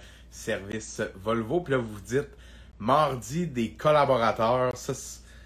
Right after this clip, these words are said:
c'est vraiment tout mêlé, là. C'était lundi des collaborateurs, non, lundi des entrevues, mercredi des collaborateurs, là, c'est rendu mardi, jeudi,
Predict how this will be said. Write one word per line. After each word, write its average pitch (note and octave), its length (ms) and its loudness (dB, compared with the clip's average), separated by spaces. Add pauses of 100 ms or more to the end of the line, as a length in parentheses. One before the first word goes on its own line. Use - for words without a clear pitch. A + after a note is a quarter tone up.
(160)
c'est - 160 -4
vraiment D3 320 4
tout - 220 -6
mêlé, A#2 420 2
là. F2+ 120 -2
C'était G#2 260 -2
lundi E3 500 2
des F#3 100 4
collaborateurs, D3+ 1120 2 (400)
non, G#2 180 -2 (180)
lundi D#3+ 460 2
des E3 220 4
entrevues, D#3+ 640 0
mercredi D#3 580 -2
des D#3+ 100 -2
collaborateurs, C3+ 800 4
là, B2 80 0
c'est A2 160 -8
rendu G#2 220 -6
mardi, D#3 640 2
jeudi, C#3+ 680 -6